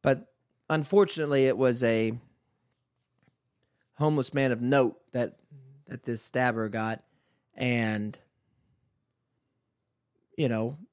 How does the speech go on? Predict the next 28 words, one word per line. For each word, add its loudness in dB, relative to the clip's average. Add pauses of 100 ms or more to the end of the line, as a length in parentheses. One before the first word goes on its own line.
(260)
so 2
I, 4
I 2
thought 4
at -2
first, 2
it's -8
like, 0
well, -2
why 4
didn't, -4 (100)
if -6
everybody, 2
including, 0 (420)
you -2
know, 4
government 2
officials -2
were -4
talking -4
about -2
that -10
they, 2
everybody 2
knows 2
that -10
this -8
man -2